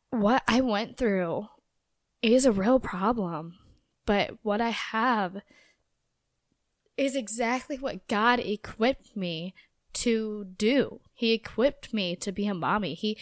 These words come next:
he gave me this husband that is so gracious and so full of wisdom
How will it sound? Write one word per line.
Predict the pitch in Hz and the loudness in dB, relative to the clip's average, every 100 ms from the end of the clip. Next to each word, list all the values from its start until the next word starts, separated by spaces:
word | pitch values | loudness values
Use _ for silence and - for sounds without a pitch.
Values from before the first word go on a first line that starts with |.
| - - | -12 -4
he | 247 | -2
gave | 208 208 220 269 226 | 0 0 2 0 -2
me | 226 214 | -2 -2
this | 196 196 196 | 0 0 0
husband | - - 214 262 - 175 147 175 196 - - _ _ _ _ _ _ _ _ _ | -4 0 0 0 -2 -6 -6 -8 -12 -16 -20 _ _ _ _ _ _ _ _ _
that | 240 220 | 0 0
is | 214 | 0
so | - - 285 285 | 2 2 4 2
gracious | 262 208 208 220 - - 202 - - | 0 -2 -2 -2 -4 -6 -6 -8 -6
and | 233 190 | -6 -2
so | - - 269 262 277 269 262 | 0 0 0 -2 0 -2 -2
full | - - 226 226 | -4 0 0 0
of | 180 180 | -2 -4
wisdom | 180 196 208 - 180 147 117 | -2 -2 -2 -4 -6 -10 -12